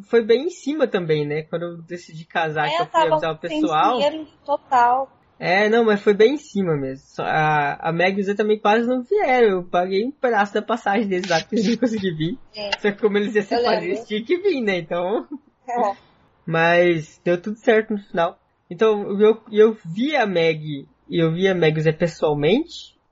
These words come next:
Speaker 1: O Zé eu acho que eu vi uma vez só, antes do casamento, né? Depois ele veio pra cá, vi duas vezes. E a Meg eu vi, a Meg eu vi três vezes. A Meg foi me ver todas as vezes que eu fui pra São Paulo, cara. Eu fui pra São Paulo uma vez.
Speaker 2: É.
Speaker 1: Tipo, a,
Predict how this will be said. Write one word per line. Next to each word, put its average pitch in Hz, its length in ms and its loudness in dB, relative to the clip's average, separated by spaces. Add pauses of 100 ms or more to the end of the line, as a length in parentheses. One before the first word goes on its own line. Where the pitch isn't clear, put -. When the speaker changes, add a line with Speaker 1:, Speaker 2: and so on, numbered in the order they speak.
(120)
Speaker 1:
O 180 80 -10
Zé 202 280 -4
eu 403 60 -6
acho 359 140 -10
que - 60 -10
eu 269 60 -8
vi 240 100 -4
uma 269 160 -2
vez 233 260 -2
só, 214 380 -2 (380)
antes 208 400 -2
do 190 140 -2
casamento, 170 520 0
né? 240 100 2
Depois 196 240 -4
ele 165 120 -6
veio 170 160 -6
pra 165 160 -4
cá, 185 240 -2
vi 165 160 -4
duas 165 280 -4
vezes. 165 260 -8 (280)
E 185 160 2
a 202 100 6
Meg 196 380 4
eu 240 160 6
vi, 240 600 -4 (280)
a 156 80 -8
Meg 185 220 0
eu 214 60 0
vi 220 80 -4
três 226 360 2
vezes. 175 200 -2
A 185 80 2
Meg 220 240 0
foi 269 100 -2
me 240 120 -6
ver 214 140 4
todas 277 280 -4
as 311 40 -6
vezes 277 200 -6
que - 80 -18
eu 262 40 -12
fui 262 120 -6
pra 262 140 -4
São 254 200 -4
Paulo, 165 340 0
cara. 139 260 -4
Eu 143 60 -6
fui - 140 -20
pra 214 120 -4
São 220 180 -4
Paulo 185 280 -2
uma 156 140 -4
vez. 170 280 -4
Speaker 2:
É. 220 320 -4 (240)
Speaker 1:
Tipo, - 200 -14
a, 180 60 -4